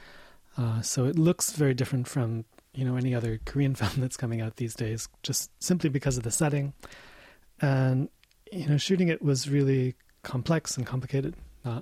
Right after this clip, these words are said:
I think in terms of the storytelling, I wouldn't, I mean, it's different from a typical blockbuster because it's not kind of a, a hero story. It's not a, uh, it, it has, you know, one action set piece kind of, but not,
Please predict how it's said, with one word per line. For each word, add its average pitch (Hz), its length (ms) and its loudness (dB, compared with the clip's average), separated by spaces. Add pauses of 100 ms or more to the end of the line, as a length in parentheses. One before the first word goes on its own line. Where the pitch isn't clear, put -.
I 143 80 0
think 254 200 0
in 247 100 4
terms 190 240 2
of 156 100 0
the 131 60 0
storytelling, 175 680 2
I 160 60 4
wouldn't, 160 300 2 (720)
I 214 40 0
mean, 165 80 6
it's 151 120 0
different 208 300 2
from 160 100 2
a 147 40 0
typical 135 340 -2
blockbuster 135 680 -6
because 131 260 -4
it's 135 180 -4
not 139 240 0 (580)
kind 131 240 0
of 120 120 -2
a, 117 260 -2
a 117 40 -4
hero 156 360 2
story. 127 580 0
It's 175 240 -8
not 131 200 2
a, 127 180 -4 (800)
uh, 117 420 -2 (140)
it, - 80 -12 (400)
it 139 160 -2
has, 143 680 0 (100)
you 156 100 0
know, 151 80 4
one 190 640 4
action 135 320 -2
set 175 220 0
piece 165 260 0
kind 139 220 0
of, 127 160 -4
but 139 120 -2
not, 147 340 0